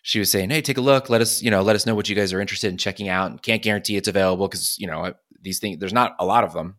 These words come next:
and, you know, these are available for folks to, to jump on the site and buy. And, uh, immediately, a couple of 'em with these, uh, with these carved dials, these beautiful engravings stood out, and this is one of them.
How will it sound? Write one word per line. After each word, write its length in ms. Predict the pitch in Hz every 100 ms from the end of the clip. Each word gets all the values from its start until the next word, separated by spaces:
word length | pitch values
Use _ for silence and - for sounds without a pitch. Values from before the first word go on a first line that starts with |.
| _
and, 160 | 95 92
you 60 |
know, 140 | 92 90
these 200 | 95 95
are 220 | 92 90 - -
available 480 | 95 101 110 92
for 100 | 85
folks 320 | 87 95 90 -
to, 200 | 90 87 - - - -
to 80 |
jump 240 | 95 120 110
on 100 | 101
the 80 | 98
site 240 | 113 101
and 80 | 90
buy. 400 | 101 104 90 90 _ - _ _
And, 340 | 110 104 101 98
uh, 280 | 98 92 -
immediately, 1000 | 98 104 127 151 135 87 95 87 85 - _ _ _ _ _ _ _ _ _ _
a 60 | 90
couple 360 | - 123 117 104
of 120 | 98
'em 260 | 95 90 92
with 120 | 95
these, 180 | 98 95
uh, 80 | 87 _ 87
with 120 | 90
these 400 | 92 87 - - _
carved 400 | - 120 117 107
dials, 480 | 87 95 95 80 -
these 180 | 90 85
beautiful 580 | - 104 147 135 - 101
engravings 960 | 92 90 101 107 87 80 82 - - -
stood 340 | - - 101
out, 360 | 92 101 139 -
and 160 | 98 101
this 140 | 104
is 100 | 92
one 180 | 95 98
of 100 | 104
them. 300 | 127 139 143